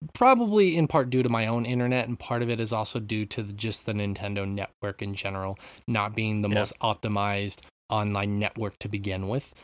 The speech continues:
Speaker 1: But, um, the more egregious problem that I've been having,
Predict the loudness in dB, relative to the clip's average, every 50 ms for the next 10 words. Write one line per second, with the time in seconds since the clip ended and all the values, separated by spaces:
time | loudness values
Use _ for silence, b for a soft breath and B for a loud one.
0 | B B B _ 0 0 0 2 2 2 2 4 4 4 2 0 -2 -4 -8 _
1 | _ _ _ _ _ _ _ _ _ _ _ _ _ _ _ _ -2 0 4 4
2 | 6 6 8 6 6 4 2 0 0 0 0 2 2 4 4 2 2 2 0 0
3 | 2 4 4 4 4 4 2 2 2 2 0 0 0 0 -2 -2 -2 0 2 2
4 | 2 2 0 -4 -6